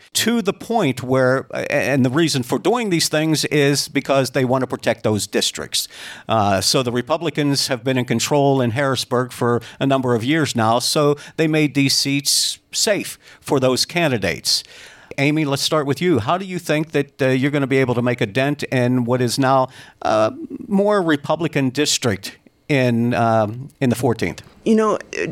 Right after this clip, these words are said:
Speaker 2: a driving force of, of why I'm running is because of the incompetence, uh, throughout government, really. The lack of accountability and integrity. And gerrymandering,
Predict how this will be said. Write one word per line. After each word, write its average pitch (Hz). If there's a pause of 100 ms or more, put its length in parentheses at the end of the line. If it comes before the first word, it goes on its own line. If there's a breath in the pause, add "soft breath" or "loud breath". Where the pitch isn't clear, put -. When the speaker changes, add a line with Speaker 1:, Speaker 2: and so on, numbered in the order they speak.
Speaker 2:
a 196
driving 208
force 196
of, 151
of 151
why 160
I'm 151
running 151
is 131
because 170
of 143
the 139
incompetence, 139 (200)
uh, 131
throughout 147
government, 120
really. 110 (380 loud breath)
The 147
lack 143
of 156
accountability 147
and 139
integrity. 127
And 135
gerrymandering, 147